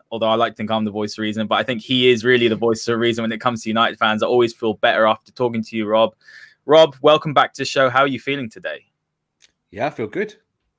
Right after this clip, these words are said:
Speaker 2: How are you?
Speaker 1: Great.
Speaker 2: How are you guys? All right?
Speaker 1: Yeah, we're all good. And <laughs> I don't know if Dale is, but I, uh, worked with Dale the other day on All for United, and I just thought, "I have to get him on this show." So it's your first appearance, Dale,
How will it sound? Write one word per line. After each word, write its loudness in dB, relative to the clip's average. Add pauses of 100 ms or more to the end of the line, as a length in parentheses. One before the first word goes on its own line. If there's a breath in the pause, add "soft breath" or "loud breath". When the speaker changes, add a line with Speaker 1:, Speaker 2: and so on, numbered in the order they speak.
(120)
Speaker 2:
How -6
are -4
you? -6
Speaker 1:
Great. -8
Speaker 2:
How -8
are -6
you -6
guys? -8
All -10
right? -6 (460)
Speaker 1:
Yeah, 0
we're -2
all -2
good. -6 (360 soft breath)
And 0
<laughs> 0
I 4
don't 4
know 6
if -2
Dale 4
is, -2
but 2
I, 4
uh, 6
worked 4
with -4
Dale 6
the -4
other 0
day 0
on -4
All -4
for -10
United, -2
and -10
I -6
just -16
thought, -8
"I -6
have -8
to -20
get -6
him -8
on -6
this -10
show." -2
So -12
it's -16
your -12
first -2
appearance, -8
Dale, -2